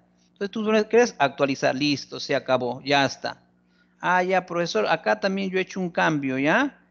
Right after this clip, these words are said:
Profesor, ahí he hecho un cambio, yo le he puesto negrita. Ah, ya, muy bien. Entonces, si quieres que eso se conserve, esa negrita,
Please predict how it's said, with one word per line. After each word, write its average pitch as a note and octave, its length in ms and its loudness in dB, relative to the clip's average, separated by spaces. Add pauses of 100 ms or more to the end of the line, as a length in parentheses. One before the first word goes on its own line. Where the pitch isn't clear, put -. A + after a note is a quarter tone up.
(240)
Profesor, D#3 320 -2
ahí E3+ 180 2
he F#3 40 2
hecho F3+ 200 -4
un F3 100 0
cambio, F3 460 0
yo E3 180 -4
le E3 80 -4
he D#3+ 60 -2
puesto E3 680 0
negrita. D3 760 0 (180)
Ah, D3+ 320 6
ya, C3+ 320 2
muy C#3+ 300 4
bien. C#3+ 360 0 (400)
Entonces, D3+ 500 2
si D3 140 -6
quieres G3 320 4
que F#3+ 120 2
eso F#3+ 180 -2
se F3 220 0
conserve, D#3+ 500 2
esa F3 200 2
negrita, E3 800 0